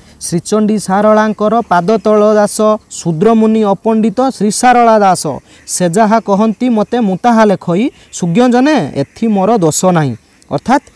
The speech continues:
ସେ ନିଜକୁ ସବୁବେଳେ ମୂର୍ଖ ବୋଲି କହିଛନ୍ତି। ସେ ସବୁବେଳେ କହିଛନ୍ତି, ଅର୍-, ନିଜକୁ ଆଜନ୍ମରୁ ସବୁବେଳେ ମୂର୍ଖ ବୋଲି କହିଛନ୍ତି। ସେ କିଛି ନୁହେଁ, ମାଆଙ୍କ କୃପାରୁ ସେ କବିତ୍ୱ ଲାଭ କରିଛନ୍ତି। କୃଷି କାର୍ଯ୍ୟ କରି ତାଙ୍କର ଦିନ କଟୁଥିଲା, କିନ୍ତୁ ଜଗତଜନନୀ ଝଙ୍କଡ଼ବାସିନୀ ମା ଶାରଳାଙ୍କର ଆଶୀର୍ବାଦ ହେବାରୁ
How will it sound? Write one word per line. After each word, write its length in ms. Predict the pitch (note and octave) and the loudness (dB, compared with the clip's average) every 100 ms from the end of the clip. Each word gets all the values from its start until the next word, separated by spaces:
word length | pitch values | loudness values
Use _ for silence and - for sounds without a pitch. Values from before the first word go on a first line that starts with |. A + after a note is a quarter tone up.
| _ - | _ -8
ସେ 200 | - A#3+ | 0 2
ନିଜକୁ 380 | A3 E3+ B3+ B3+ | 2 0 0 0
ସବୁବେଳେ 400 | A#3+ G3+ C4 B3+ | 0 2 2 4
ମୂର୍ଖ 320 | A3+ - B3 | 2 2 0
ବୋଲି 160 | A#3+ | 2
କହିଛନ୍ତି। 400 | G#3+ F#3+ E3 A#2+ - - | 4 2 2 -6 -12 -12
ସେ 180 | F3 | -10
ସବୁବେଳେ 600 | F#3+ D3+ D#3 G#3+ A#3+ B3+ | -6 -6 -4 2 2 2
କହିଛନ୍ତି, 500 | B3 G3+ A3 B3 F3+ | 2 0 2 0 0
ଅର୍-, 220 | G#3 F#3 _ _ - | 0 -2 _ _ -6
ନିଜକୁ 340 | E3+ A3 A#3 | 0 2 4
ଆଜନ୍ମରୁ 540 | A3 E3 A3 A#3+ A#3+ B3 | 2 2 2 2 2 2
ସବୁବେଳେ 300 | A#3 A#3 A3+ | 2 2 2
ମୂର୍ଖ 300 | F#3+ - B3 | 0 0 2
ବୋଲି 140 | A#3 | 2
କହିଛନ୍ତି। 440 | A3 F#3 D3+ A2+ - _ _ | 2 2 0 -6 -14 _ _
ସେ 180 | - A#3 | 0 0
କିଛି 300 | A#3 A3+ C4+ | 0 -2 2
ନୁହେଁ, 240 | A3+ D#3+ G#2+ _ _ _ D3 | 2 0 -4 _ _ _ -4
ମାଆଙ୍କ 380 | D#3+ G#3 A3+ A3+ | -2 0 -2 -2
କୃପାରୁ 400 | G#3+ G3+ B3+ B3 | -2 2 2 2
ସେ 120 | B3 | 2
କବିତ୍ୱ 340 | A#3+ G#3 A3+ | 2 2 4
ଲାଭ 140 | G3+ F#3+ | 4 2
କରିଛନ୍ତି। 440 | F3+ D3 D3 A2 - _ - | 0 0 -4 -6 -14 _ -10
କୃଷି 260 | D3+ - G#3+ | -8 -4 -2
କାର୍ଯ୍ୟ 340 | G3+ F#3 A3 | -2 2 2
କରି 240 | G#3 A3+ B3+ | 2 0 0
ତାଙ୍କର 320 | G#3+ G#3+ A3 | -2 0 2
ଦିନ 240 | G#3 A3 | 2 2
କଟୁଥିଲା, 420 | G#3 F3 E3 C3 - _ _ _ - | 2 0 -2 -4 -6 _ _ _ -6
କିନ୍ତୁ 220 | F3+ G3+ | -2 -2
ଜଗତଜନନୀ 640 | D#3 E3 A#3+ G3 A#3+ A#3+ G3+ | 2 2 2 2 2 2 0
ଝଙ୍କଡ଼ବାସିନୀ 680 | E3 F#3+ A#3 A3+ G#3+ A3 | -2 0 2 2 2 -2
ମା 140 | G#3+ G3 | -2 -4
ଶାରଳାଙ୍କର 500 | - F3+ B3 A#3 A3 | -2 0 0 2 0
ଆଶୀର୍ବାଦ 400 | G3 G3+ G#3 F#3+ | 0 0 0 0
ହେବାରୁ 280 | F3+ A#3+ | 0 0